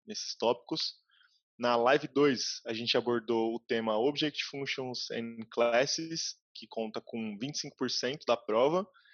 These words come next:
Então, nós, se você perdeu as duas primeiras, cara, você já perdeu uma grande quantidade de conteúdo que cai na prova. Lembrando que a prova tem ali mais ou menos,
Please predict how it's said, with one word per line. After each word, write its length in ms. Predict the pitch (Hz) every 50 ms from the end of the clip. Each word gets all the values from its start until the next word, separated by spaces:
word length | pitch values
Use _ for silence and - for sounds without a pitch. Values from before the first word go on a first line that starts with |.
| _ _ _ _ _
Então, 160 | 107 - 117 120
nós, 240 | 123 120 - - -
se 140 | - - 120
você 180 | 120 - 147
perdeu 320 | - - 143 135 131 151 175
as 160 | 180 151 -
duas 160 | 156 156 -
primeiras, 560 | - - 143 131 127 131 143 147 156 160 -
cara, 240 | - - 147 135 127
você 80 | - -
já 120 | - 127
perdeu 380 | - - 131 131 135 143 147 - _ - - _ _ _ _ _ _ _ - _
uma 220 | - 127 131 135 131
grande 840 | 113 117 131 135 147 165 170 160 151 156 165 160 160 156 151 139 -
quantidade 580 | - 151 147 143 - 139 127 - 127 147 156 143
de 120 | 143 147
conteúdo 520 | - - 147 143 - 143 131 135 147 156 156
que 160 | - - -
cai 220 | - - 139 135 143
na 120 | 143 131
prova. 440 | - - - - 123 120 104 101 95 _ _ _ -
Lembrando 240 | 107 110 117 123 -
que 80 | -
a 40 | 123
prova 280 | - - 131 123 127 127
tem 160 | - 131 131
ali 160 | 127 123 123
mais 180 | 123 120 117 120
ou 60 | 123
menos, 380 | 123 120 120 117 113 - -